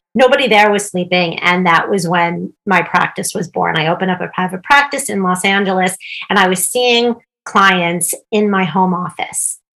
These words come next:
And years later, I ended up getting divorced, moving with the kids back to New York, but most of my client base was based in L A.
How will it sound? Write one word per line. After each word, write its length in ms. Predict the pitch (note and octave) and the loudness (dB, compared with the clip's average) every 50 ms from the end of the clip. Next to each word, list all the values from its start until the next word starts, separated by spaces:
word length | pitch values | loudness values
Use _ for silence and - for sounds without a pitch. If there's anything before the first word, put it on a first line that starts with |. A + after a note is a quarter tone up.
| _ - - - - - - _ _ - | _ -20 -20 -20 -20 -20 -20 _ _ 0
And 320 | G#3+ A3 G#3+ G#3+ G#3 F#3+ | 2 4 4 4 2 2
years 260 | F#3 F#3+ F#3+ G3 F#3+ - | 2 0 0 0 0 0
later, 280 | E3 - - D4+ D4 | 0 2 2 2 2
I 160 | C#4+ B3+ A#3 | 4 4 4
ended 260 | G#3 G3+ G3 F#3 G3+ F#3+ | 2 2 0 0 0 -2
up 120 | - - | -2 0
getting 280 | - F#3+ F#3+ F#3+ F#3+ F#3+ | 0 0 0 0 0 -2
divorced, 520 | F#3+ F#3 F3+ B3+ D4+ C#4+ C#4+ C#4+ - - | -4 -2 0 2 4 4 4 2 0 -2
moving 300 | G#3 G#3 G3 F3 G3 F#3+ | -2 -2 0 0 -2 -2
with 140 | F#3+ F3+ F#3 | -2 -2 -4
the 80 | G#3 | -4
kids 260 | G3+ - C4 B3+ G#3 - | -2 0 0 0 2 2
back 220 | - G3+ G3+ G3+ - - | 2 2 2 2 -2 -6
to 120 | - A3 | -6 -2
New 140 | G#3+ A3+ C4 | -2 0 2
York, 440 | D4 F4+ F4+ D#4+ C#4+ C#4 - - - - _ _ _ - | 4 6 6 8 8 6 4 2 -6 -14 _ _ _ -4
but 120 | A#3+ - | -2 2
most 240 | - B3 C4 B3+ B3+ | 2 2 2 2 0
of 40 | C4 | 0
my 100 | A#3+ A3+ | 0 0
client 360 | - - B3+ A#3+ A#3+ B3 A3 | 2 2 2 4 4 2 2
base 240 | - F#3+ G3 F#3+ - | 0 0 0 0 -2
was 140 | G#3 G3+ F3 | -2 -2 -2
based 360 | D#3+ F3+ D#3+ D#3+ D#3 - - | -2 -2 -2 -4 -4 -4 -4
in 100 | F3+ F3+ | -2 0
L 180 | F3 F3 E3+ D#3 | 2 2 2 2
A. 260 | D3 - - - - | 2 0 -2 -4 -8